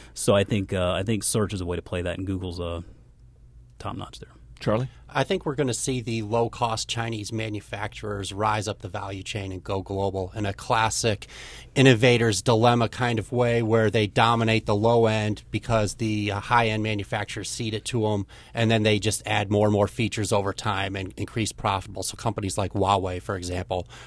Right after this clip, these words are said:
Speaker 3: uh, we're gonna see more of that in the States.
Speaker 2: Shares of Pfizer, Johnson and Johnson, and Elan are all down today. The three drug companies have been working together on an experimental treatment for Alzheimer's disease,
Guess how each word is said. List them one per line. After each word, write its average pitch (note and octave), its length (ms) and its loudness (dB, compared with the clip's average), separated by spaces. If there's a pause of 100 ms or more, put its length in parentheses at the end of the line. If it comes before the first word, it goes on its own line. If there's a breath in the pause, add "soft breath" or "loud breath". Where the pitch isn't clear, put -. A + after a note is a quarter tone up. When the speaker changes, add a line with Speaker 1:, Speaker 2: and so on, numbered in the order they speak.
(120)
Speaker 3:
uh, G2+ 140 2
we're A#2 80 6
gonna G#2 120 4
see - 160 2
more G2+ 200 4
of F#2 60 2
that F2 180 -6
in F2+ 100 -8
the E2 60 -8
States. - 500 -6 (460 loud breath)
Speaker 2:
Shares C#3+ 640 2
of G2+ 400 2
Pfizer, D#3 720 2
Johnson B2 440 -2
and G#2+ 140 0
Johnson, A2 580 -2
and G2+ 300 0
Elan F#2+ 600 2
are F2+ 240 -2
all A#2 200 2
down F#2 260 2
today. F2+ 320 0 (360 loud breath)
The - 80 -6
three A#2+ 240 0
drug G2+ 240 2
companies F#2+ 500 2
have F#2+ 120 2
been F2+ 180 2
working A#2 300 4
together G2 480 2
on F#2 160 4
an F2 100 2
experimental A#2+ 680 0
treatment G2+ 420 0
for - 140 0
Alzheimer's F#2+ 640 4
disease, F#2 520 -2